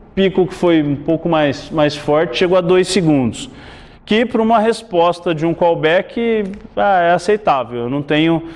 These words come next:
um requisito tão alto aí, é, de tempo de resposta dessa, dessa minha A P I.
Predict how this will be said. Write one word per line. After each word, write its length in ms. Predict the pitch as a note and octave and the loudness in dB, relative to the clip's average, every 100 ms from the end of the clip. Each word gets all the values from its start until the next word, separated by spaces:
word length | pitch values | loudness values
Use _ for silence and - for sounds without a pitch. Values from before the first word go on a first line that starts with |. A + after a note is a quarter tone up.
| - - | -20 -4
um 80 | D3 | 0
requisito 840 | D#3 D3+ D#3 C#3+ D3 F3 D3+ A2+ - | 0 0 2 2 2 2 2 0 -4
tão 220 | D#3+ E3+ | 0 2
alto 400 | D#3+ D3 D#3 D#3 | 2 2 -2 -4
aí, 240 | C#3+ C3 C#3+ - - - - | -2 -2 -4 -8 -18 -18 0
é, 260 | C#3 C#3+ | 2 4
de 120 | C#3 C#3 | 0 0
tempo 260 | D#3 C#3+ | -2 0
de 80 | D3 | 2
resposta 640 | D#3 D3+ - C#3 C#3 - D#3 | 2 0 0 0 0 -2 -2
dessa, 800 | D3 D3 - D#3+ D3+ D3 C#3+ C3+ | 0 0 0 2 4 2 2 0
dessa 240 | C3+ D#3 | -2 -2
minha 180 | D3 C#3+ | -2 -2
A 40 | |
P 180 | D3 E3+ | 0 2
I. 360 | C#3 F#2+ - | 2 -2 -12